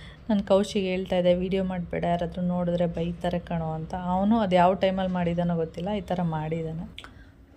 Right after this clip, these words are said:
ಟೈಮ್ ಬಂದು ನೋಡಿ, ಇವಾಗ ಕರೆಕ್ಟಾಗಿ ಒಂಬತ್ತು ಗಂಟೆ. ನಾವು ಎಂಟೂವರೆಗೆ ಬಂದ್ವಿ.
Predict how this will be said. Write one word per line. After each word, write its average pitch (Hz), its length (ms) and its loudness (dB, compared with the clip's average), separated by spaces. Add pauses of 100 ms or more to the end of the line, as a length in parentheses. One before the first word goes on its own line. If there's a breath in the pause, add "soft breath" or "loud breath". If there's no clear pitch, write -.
(400)
ಟೈಮ್ 220 340 0
ಬಂದು 208 420 -2
ನೋಡಿ, 190 280 0
ಇವಾಗ 185 220 -4
ಕರೆಕ್ಟಾಗಿ 196 960 -6
ಒಂಬತ್ತು 190 380 0
ಗಂಟೆ. 190 200 -2
ನಾವು 190 520 -4
ಎಂಟೂವರೆಗೆ 190 840 -4
ಬಂದ್ವಿ. 185 560 -4